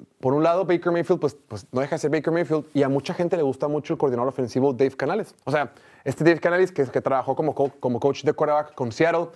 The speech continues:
Eh, hemos visto que la mejor temporada que ha tenido Baker Mayfield ha sido con este gallo. La temporada pasada no estaba la gente muy contenta con Todd Bowles.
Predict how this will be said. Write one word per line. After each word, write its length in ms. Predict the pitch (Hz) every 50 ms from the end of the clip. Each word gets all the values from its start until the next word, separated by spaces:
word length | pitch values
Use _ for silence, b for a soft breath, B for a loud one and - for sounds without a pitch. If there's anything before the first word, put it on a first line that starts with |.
| b b b b
Eh, 300 | - 131 135 135 131 139 135
hemos 160 | 135 143 156
visto 240 | 143 156 151 - 180
que 60 | -
la 80 | 156 139
mejor 160 | 127 120 113
temporada 320 | 107 165 135 135 131 151
que 80 | - 135
ha 20 |
tenido 200 | - - 143 139
Baker 200 | 135 143 139 151
Mayfield 280 | 143 151 143 147 156 151
ha 60 | - 131
sido 180 | - 147 143
con 140 | 139 127 123
este 180 | 127 - 147 135
gallo. 320 | 151 170 175 185 180 170 B B B B B B B B -
La 140 | 131 135 131
temporada 400 | - 139 117 127 127 135 - -
pasada 280 | 156 139 - 143 143
no 100 | 147 151
estaba 220 | 151 - - 156 156
la 80 | 139
gente 180 | 123 135 127 139
muy 80 | 151
contenta 240 | 147 151 139 135 147 151
con 140 | - 123
Todd 220 | 113 - 143 139 131
Bowles. 340 | 117 143 156 180 185 180